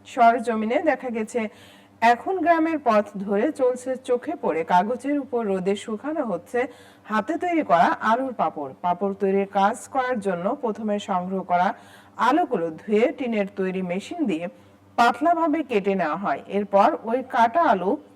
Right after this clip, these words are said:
সেদ্ধ করে রোদে শুকানো হয়। পাপড় তৈরি ও শুকানোর কাজে পুরুষেরা কিছুটা সাহায্য করলেও নারীরাই মূলত বেশিরভাগ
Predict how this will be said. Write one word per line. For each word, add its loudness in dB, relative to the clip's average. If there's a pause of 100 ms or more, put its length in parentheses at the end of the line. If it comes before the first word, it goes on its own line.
(220)
সেদ্ধ 4
করে 2
রোদে 2
শুকানো -4
হয়। -4 (220)
পাপড় 0
তৈরি 0
ও -2
শুকানোর -8
কাজে 0 (460)
পুরুষেরা 2
কিছুটা -2
সাহায্য -2
করলেও 0
নারীরাই 0
মূলত -2
বেশিরভাগ -4